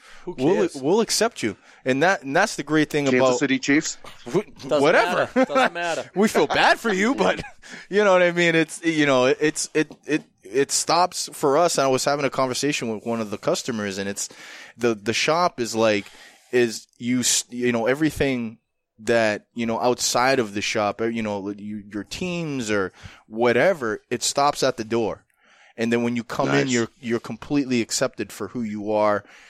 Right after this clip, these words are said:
Speaker 2: You know, we don't care what you're wearing. You could wear sweatpants or whatever. And you come in, you buy a cigar, you go upstairs and you have a scotch or a whiskey or whatever you wanna drink. And you sit down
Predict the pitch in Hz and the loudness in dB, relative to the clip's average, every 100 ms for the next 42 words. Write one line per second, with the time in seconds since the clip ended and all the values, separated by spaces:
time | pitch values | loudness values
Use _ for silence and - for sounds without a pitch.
0 | - - 110 107 110 123 113 - 127 113 | -20 -8 -4 -2 -2 -2 -4 -4 -2 -2
1 | 110 123 104 95 110 110 110 104 110 - | -2 -6 -8 -6 -6 -4 -6 -8 -8 -8
2 | 110 113 107 - 131 131 - 123 113 107 | -2 -2 0 -2 -2 -2 -2 -6 -4 -6
3 | - 107 98 107 117 151 117 107 - - | -6 -6 -4 0 2 2 0 -2 -6 -20
4 | - - - 127 113 101 - _ _ - | -20 -16 -2 0 0 -4 -12 _ _ -14
5 | 123 117 127 127 - 147 156 156 123 127 | -14 -8 -10 -6 -6 -2 -2 -4 -2 -2
6 | 135 - 117 127 143 123 123 131 123 123 | -2 -4 -2 0 0 0 -2 -4 -4 -4
7 | 131 127 110 123 120 90 87 - - 123 | -4 -4 -6 -4 -4 -8 -6 -6 0 0
8 | 139 120 104 120 - 123 107 113 127 120 | 0 -4 -6 -6 -6 -6 -6 -4 -4 -4
9 | 110 110 98 113 156 127 - - - - | -8 -10 -8 -8 -8 -8 -16 -20 -20 -20
10 | - 131 135 131 180 - 143 170 135 | -10 -6 -4 -4 -4 -4 -2 0 -2